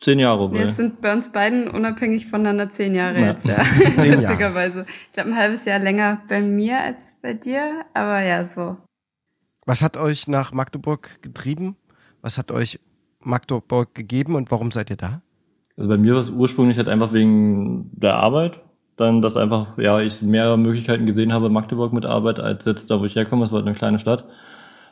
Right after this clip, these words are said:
Speaker 1: Ähm, genau, und das dann Magdeburg und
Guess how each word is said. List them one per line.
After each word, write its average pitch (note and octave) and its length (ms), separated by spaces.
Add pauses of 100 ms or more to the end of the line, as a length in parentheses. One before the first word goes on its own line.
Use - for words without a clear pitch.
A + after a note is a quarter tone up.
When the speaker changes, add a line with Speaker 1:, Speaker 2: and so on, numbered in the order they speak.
Speaker 1:
Ähm, A2+ 720
genau, A#2 220
und G2+ 120
das - 280 (500)
dann G#2 380
Magdeburg B2+ 480
und A#2 520